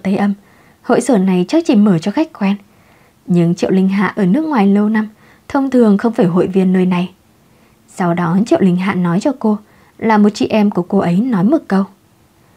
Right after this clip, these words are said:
"Rắn chuột một ổ cấu kết với nhau làm chuyện xấu, thông đồng làm bậy." Những từ ngữ này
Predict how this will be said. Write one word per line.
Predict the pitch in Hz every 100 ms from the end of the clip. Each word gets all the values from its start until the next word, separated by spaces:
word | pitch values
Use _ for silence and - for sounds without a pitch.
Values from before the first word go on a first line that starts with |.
| _ _ _ _ -
"Rắn | 180 165 175
chuột | 247 233 -
một | 196 196 190 -
ổ | 247 170
cấu | 190
kết | 202 339 330
với | 214
nhau | 214 208 190
làm | 185
chuyện | 190 -
xấu, | - 175 196 302 _ _
thông | 170 170
đồng | 170 165
làm | 165 165
bậy." | 175 - _ _ _ _ _ _ _ _
Những | 180 175 262
từ | 214
ngữ | 175
này | - 294 220